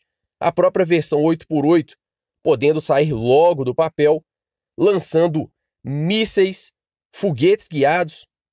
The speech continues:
sistema muito mais moderno, com capacitação de tiro. Então esse sistema, com certeza, continua sendo alvo prioritário e, em caso de qualquer tipo de conflito,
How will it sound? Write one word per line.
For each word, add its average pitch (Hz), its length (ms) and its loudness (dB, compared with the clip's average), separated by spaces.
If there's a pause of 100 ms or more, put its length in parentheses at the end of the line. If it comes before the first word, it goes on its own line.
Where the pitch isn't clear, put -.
sistema 196 600 0
muito 185 560 -2
mais 156 260 0
moderno, 139 640 0
com 147 340 -4
capacitação 143 840 -4
de 165 120 -8
tiro. 165 480 -2 (480)
Então 156 400 0
esse 175 200 0
sistema, 151 600 -2 (120)
com 202 260 0
certeza, 165 800 -2
continua 185 1000 -4
sendo 156 440 0
alvo 139 280 2
prioritário 139 800 -4 (540)
e, 175 160 -2
em 247 140 0 (100)
caso 165 560 -2
de 120 160 -12
qualquer 175 500 0
tipo - 240 -10
de 135 140 -8
conflito, 190 640 -6